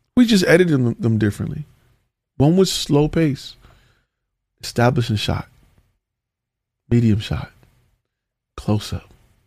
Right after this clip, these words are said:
The other was boom, boom, boom, boom. Same client, two videos, seventy-five percent same footage, two checks.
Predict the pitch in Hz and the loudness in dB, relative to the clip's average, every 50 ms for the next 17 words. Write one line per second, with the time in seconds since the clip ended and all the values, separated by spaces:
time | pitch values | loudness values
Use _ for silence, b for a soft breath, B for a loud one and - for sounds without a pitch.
0 | _ _ _ _ _ - - 107 139 156 143 117 107 101 - 117 117 110 95 92 | _ _ _ _ _ -2 2 4 4 4 4 4 2 0 -2 0 0 0 0 -2
1 | - - - 110 107 107 95 113 - _ - 107 107 104 95 - - - - 110 | -6 -4 -2 0 0 0 -2 -4 -8 _ -2 0 0 0 0 -4 -8 -6 -4 -2
2 | 107 101 b b b b b b b b b b _ _ _ _ _ _ _ _ | -2 -4 b b b b b b b b b b _ _ _ _ _ _ _ _
3 | _ - - 147 151 156 151 156 160 147 139 123 101 - - _ _ - _ - | _ -2 0 2 2 2 4 4 4 4 4 2 0 -4 -8 _ _ -20 _ -4
4 | - 175 180 180 180 175 170 160 160 156 151 151 151 147 147 - - _ _ - | 0 0 2 4 4 4 6 6 6 6 6 6 4 2 0 -4 -10 _ _ -14
5 | - - - 185 160 165 165 160 160 165 160 139 143 - 139 147 - 139 127 - | -12 -4 0 0 2 2 2 0 2 2 2 2 2 2 -2 -4 -4 -4 -4 -2
6 | - 127 123 120 120 - - 123 117 123 - - - b b b b b b b | 0 0 2 2 0 0 0 -2 0 -2 -4 -6 -12 b b b b b b b
7 | b b b b b b _ - - 127 117 - 117 92 90 - - - | b b b b b b _ 0 2 2 4 4 2 0 0 -4 -12 -20